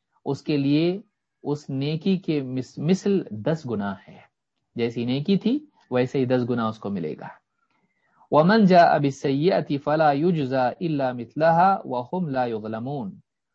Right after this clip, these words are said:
اور جو گناہ لے کر آیا، برائی لے کر آیا، تو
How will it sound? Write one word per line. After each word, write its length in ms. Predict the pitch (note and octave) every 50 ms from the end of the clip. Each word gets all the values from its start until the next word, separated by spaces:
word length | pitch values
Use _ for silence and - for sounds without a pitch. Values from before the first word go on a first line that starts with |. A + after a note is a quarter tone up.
| _ _ _ -
اور 240 | - C#3+ D#3 F3+ F#3
جو 140 | F3+ G3 F3+
گناہ 380 | F3+ G3 G3 A3 A#3 A3 G3+
لے 160 | F#3+ E3 D3+
کر 140 | B2+ C3+ A#2+
آیا، 300 | A2+ G#2 G2 G2 F#2+ G2
برائی 420 | A#2 B2+ C3 C#3+ D3+ D#3+ F#3 G#3 G#3
لے 140 | F#3+ E3
کر 160 | D3 - B2 G#2+
آیا، 220 | F#2+ F#2 E2+ C#2+ - _ _ _ _ _ _ _ _ _ _ -
تو 360 | F3+ F#3+ G#3 A3+ A#3+ A3+